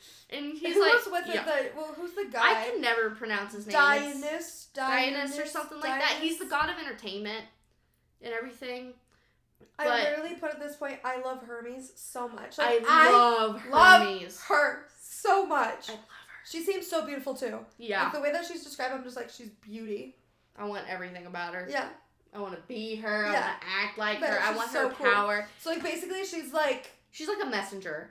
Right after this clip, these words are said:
Speaker 2: Yeah, but she can, like, go through any doors, basically. Like, but also,
Speaker 1: Yeah.
Speaker 2: like, how that, that's kind of powerful in a sense.
Speaker 1: Yeah.
Speaker 2: Because it's, like,
Speaker 1: But they, so
Speaker 2: both Hades and Eros appa-, supposedly have, like, one of the biggest securities, and she can just, like,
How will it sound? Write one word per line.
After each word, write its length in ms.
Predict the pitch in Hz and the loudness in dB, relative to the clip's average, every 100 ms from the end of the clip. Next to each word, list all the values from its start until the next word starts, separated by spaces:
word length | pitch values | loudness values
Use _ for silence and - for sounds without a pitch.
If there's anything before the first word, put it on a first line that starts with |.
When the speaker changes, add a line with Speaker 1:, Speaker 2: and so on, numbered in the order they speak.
| 254 | -2
Speaker 2:
Yeah, 240 | 277 254 220 | 0 0 0
but 140 | 254 | -2
she 180 | - 294 | -4 -8
can, 200 | 330 294 | -6 -2
like, 260 | 277 220 | -4 -4
go 240 | - 254 269 | -2 -2 -2
through 180 | 277 269 | -4 -4
any 160 | 277 | -4
doors, 280 | 240 226 220 | -6 -8 -6
basically. 500 | 208 214 233 214 208 | -6 -6 -8 -6 -4
Like, 340 | 226 208 - - _ _ - | -4 -6 -8 -18 _ _ -6
but 120 | 311 | 2
also, 140 | 214 | 4
Speaker 1:
Yeah. 80 | 349 | 4
Speaker 2:
like, 120 | 330 | 2
how 320 | - 311 339 - | 2 2 2 2
that, 340 | 269 254 214 | 2 2 2
that's 240 | 220 320 - | 0 0 -2
kind 120 | 440 | -4
of 100 | - | -6
powerful 380 | - 240 220 233 | -4 -4 -4 -6
in 60 | 196 | -10
a 60 | |
sense. 360 | 208 233 196 - - _ _ | -6 -4 -4 -8 -20 _ _
Speaker 1:
Yeah. 320 | 226 214 208 | -6 -2 2
Speaker 2:
Because 160 | 302 302 | 2 0
it's, 80 | 330 | 0
like, 360 | 302 277 - | 0 0 -6
Speaker 1:
But 120 | 302 | -8
they, 120 | 320 339 - - | -4 -2 -2 -6
so 220 | 262 339 - 220 | -8 -4 -4 0
Speaker 2:
both 260 | 320 359 392 | 4 4 4
Hades 280 | 381 370 359 | 0 -2 -4
and 100 | 330 | -2
Eros 320 | 277 277 269 | 0 0 -2
appa-, 280 | - 262 220 | -8 -8 -8
supposedly 400 | - 269 240 247 | -6 -6 -4 -4
have, 240 | 247 226 240 | -4 -6 -6
like, 260 | 214 208 | -6 -8
one 240 | - 240 226 | -8 -8 -8
of 60 | |
the 80 | 220 | -8
biggest 280 | 220 208 208 | -8 -8 -10
securities, 460 | 220 240 214 196 | -12 -10 -10 -10
and 100 | 240 220 | -12 -14
she 120 | 240 | -14
can 100 | 226 | -12
just, 160 | 220 | -12
like, 240 | - - | -12 -14